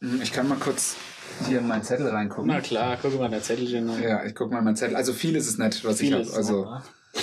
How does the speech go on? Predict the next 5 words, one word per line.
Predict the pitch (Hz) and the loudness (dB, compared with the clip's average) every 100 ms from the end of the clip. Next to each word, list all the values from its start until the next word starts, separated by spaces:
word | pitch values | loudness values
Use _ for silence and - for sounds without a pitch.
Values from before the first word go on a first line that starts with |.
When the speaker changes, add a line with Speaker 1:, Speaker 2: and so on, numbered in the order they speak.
| - - | -8 -6
Speaker 1:
ähm, | 113 107 104 104 104 - _ _ _ _ _ _ _ _ _ _ _ _ _ _ _ _ _ _ | 2 4 6 6 2 -4 _ _ _ _ _ _ _ _ _ _ _ _ _ _ _ _ _ _
viel | - 123 117 | -10 -6 -6
ist | 107 | -6
es | 101 | -2
nicht. | 107 - | -2 -2